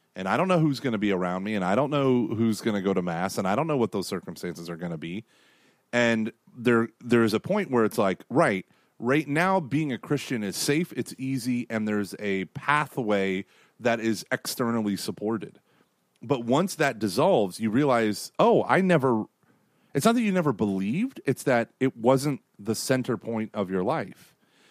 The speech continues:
And so she's saying this, and I, and I appreciate that girl's honesty. She's like, "Yeah, I believe now,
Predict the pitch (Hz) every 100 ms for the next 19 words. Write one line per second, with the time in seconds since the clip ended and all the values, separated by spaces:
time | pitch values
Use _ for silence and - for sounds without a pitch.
0 | _ _ 127 127 - 131 120 113 - 202
1 | 220 - 202 196 139 117 120 120 120 127
2 | 117 156 190 135 107 101 107 95 139 254
3 | - 98 90 - 113 113 101 - _ _
4 | _ _ _ _ _ - 220 208 165 226
5 | 233 202 233 165 117 175 262 120 98 127
6 | 208